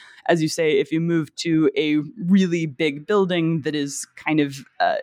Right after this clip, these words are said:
independently heated and cooled by fossil fuels and you drive a lot versus living in an apartment in the city where you're mostly using public transit or something like that, yeah,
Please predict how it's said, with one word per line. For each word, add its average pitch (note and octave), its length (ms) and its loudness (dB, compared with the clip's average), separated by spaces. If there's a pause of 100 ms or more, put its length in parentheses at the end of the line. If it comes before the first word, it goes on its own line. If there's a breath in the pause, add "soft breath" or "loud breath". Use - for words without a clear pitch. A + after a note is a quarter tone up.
(100)
independently E3 600 0
heated D#3+ 340 -8
and D#3 140 -6
cooled D#3 280 -4
by - 120 -2
fossil D#3+ 340 -6
fuels D3+ 380 -4
and C#3+ 120 -2
you C#3 60 2
drive C#3+ 320 -4
a F#3 40 -6
lot G#3 280 -2 (520 soft breath)
versus D#3+ 500 0
living D3+ 340 0
in C3+ 140 0
an D3 100 0
apartment C#3 400 -4
in C#3 80 -6
the C#3+ 80 -4
city D#3+ 260 0
where D3+ 140 0
you're C#3+ 140 0
mostly C#3+ 320 -4
using C#3+ 240 -6
public C#3 260 -4
transit D#3 400 -2
or D3+ 60 0
something D3 320 -8
like C#3+ 180 -6
that, - 300 -4
yeah, D#3+ 200 0